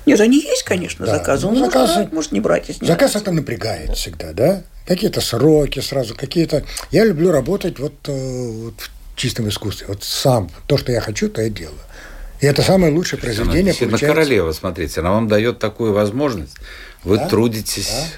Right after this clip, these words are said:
Speaker 3: Как... Это, это здорово, это мечта, наверное, любого человека
Speaker 2: Я, может быть,
Speaker 3: мира
Speaker 2: не
Speaker 3: искусства.
Speaker 2: достиг бы вот того уровня, которого я достиг, э, если бы я выполнял заказы всё время, да?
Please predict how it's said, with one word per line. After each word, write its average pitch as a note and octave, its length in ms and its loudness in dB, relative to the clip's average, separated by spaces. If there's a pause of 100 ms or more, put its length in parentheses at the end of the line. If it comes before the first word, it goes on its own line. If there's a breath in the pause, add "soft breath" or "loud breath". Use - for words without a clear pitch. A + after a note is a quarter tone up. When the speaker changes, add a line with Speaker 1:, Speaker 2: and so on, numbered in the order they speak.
Speaker 3:
Как... - 240 0
Это, G2+ 200 2
это A2 180 2
здорово, C#3 360 4
это F#2+ 140 -8
мечта, G#2 280 -2
наверное, A2+ 280 2
любого A2+ 380 0
человека F#2 320 -4
Speaker 2:
Я, C#3 100 2
может C#3+ 320 0
быть, C#3+ 160 0
Speaker 3:
мира F2+ 160 2
Speaker 2:
не F2 60 2
Speaker 3:
искусства. C#3 240 0
Speaker 2:
достиг F3 320 0
бы D3 140 0
вот A2+ 180 -2
того A2+ 240 0
уровня, A2 320 -2
которого A2 300 -2
я A2 120 2
достиг, - 540 0 (440 soft breath)
э, A2 600 0
если A2 300 0
бы A#2 360 2
я A2 300 2
выполнял A2+ 420 0
заказы F#2+ 480 -4
всё F#2 200 -8
время, E2 340 -10
да? A#2 240 -2